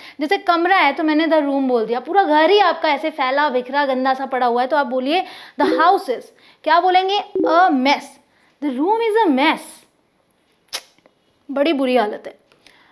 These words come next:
या फिर आप बोल सकते हैं the room is messy। अब यहाँ पे अ मत लगा देना, फ़र्क देखना, जब मेस बोलोगे तो अ लगाओगे, जब मेसी बोलोगे तो अ नहीं लगाओगे। तो the room is a mess और the room is messy।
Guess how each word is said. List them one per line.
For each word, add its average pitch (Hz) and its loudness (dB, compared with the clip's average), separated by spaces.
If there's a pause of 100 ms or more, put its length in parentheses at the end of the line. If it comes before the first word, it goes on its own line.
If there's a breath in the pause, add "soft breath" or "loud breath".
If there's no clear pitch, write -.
(220 soft breath)
या 302 2
फिर 415 0
आप 403 4
बोल 359 2
सकते 370 -2
हैं 302 -2
the 349 0 (100)
room 370 0 (100)
is 311 -2 (160)
messy। 254 -2 (260)
अब 277 -4
यहाँ 359 2
पे 392 2
अ 349 2
मत 285 0
लगा 202 -4
देना, 208 -14 (160)
फ़र्क 359 2
देखना, 240 -2 (320 loud breath)
जब 277 2
मेस 330 2
बोलोगे 311 2
तो 269 -2
अ 320 2
लगाओगे, 240 2 (260 loud breath)
जब 269 2
मेसी 285 0
बोलोगे 277 2
तो 359 -2
अ 294 -2
नहीं 302 4
लगाओगे। 208 -6 (280 loud breath)
तो 294 -8
the 262 -2
room 339 2
is 427 2
a 330 2
mess 330 0
और 320 2
the 294 -4
room 330 -2
is 320 0
messy। 247 -2